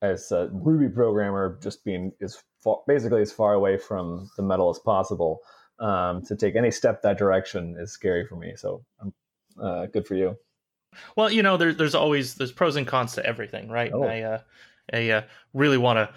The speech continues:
Speaker 2: move away from C at, at some point for, for some of this stuff. We'll see how that goes. But,
Speaker 1: Yeah.
Speaker 2: uh, anyway, let's,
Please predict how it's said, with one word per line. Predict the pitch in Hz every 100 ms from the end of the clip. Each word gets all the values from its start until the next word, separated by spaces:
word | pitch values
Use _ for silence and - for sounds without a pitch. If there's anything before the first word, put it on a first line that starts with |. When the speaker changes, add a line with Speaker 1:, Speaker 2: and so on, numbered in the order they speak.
| - -
Speaker 2:
move | 123 113
away | 113 110 107
from | - 113
C | - 123
at, | - -
at | 117
some | - 113 117
point | 107 104
for, | - 107 -
for | 123
some | 120 110
of |
this | 104 -
stuff. | - -
We'll | 185
see | 190 156
how | 123
that | 110
goes. | - - - -
But, | 120 98
Speaker 1:
Yeah. | 131
Speaker 2:
uh, | 123
anyway, | 202 285 160 185
let's, | 180 -